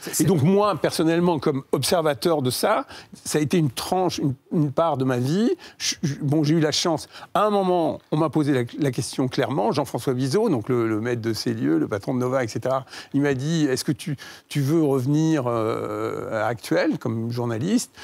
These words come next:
Speaker 2: Et, euh, et en fait, moi, j'étais en train de prendre conscience à ce moment-là que j'étais pas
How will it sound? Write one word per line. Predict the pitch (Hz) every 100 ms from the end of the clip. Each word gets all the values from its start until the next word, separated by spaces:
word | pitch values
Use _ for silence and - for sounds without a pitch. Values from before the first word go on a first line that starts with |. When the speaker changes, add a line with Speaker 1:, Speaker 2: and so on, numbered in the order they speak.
| - -
Speaker 2:
Et, | 139 147
euh, | 127 120 117
et | 117
en |
fait, | - 196 175
moi, | 170
j'étais | 139 120 160
en | 143
train | 123 139
de |
prendre | - 170 -
conscience | 151 - 175 156 -
à |
ce | 123 143
moment-là | 127 127 123
que | - 123
j'étais | 123 135
pas | 117 123 117